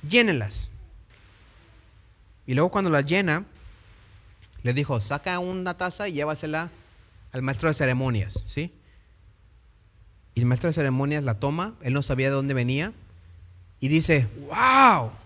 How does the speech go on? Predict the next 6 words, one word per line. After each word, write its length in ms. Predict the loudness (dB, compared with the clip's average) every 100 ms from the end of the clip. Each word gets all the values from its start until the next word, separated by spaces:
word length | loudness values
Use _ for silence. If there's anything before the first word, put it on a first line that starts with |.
| -20 -20 -20 -20 -20 -20 -20 -20 -20 -20 -20 -20 -20 -20 -16 -4
Normalmente, 840 | 0 4 4 6 4 4 2 0 -2 -12 -12
la 140 | -6 -2
gente 260 | 0 -2
saca 260 | -2 0 0
el 80 | 0
vino 380 | 0 0 -2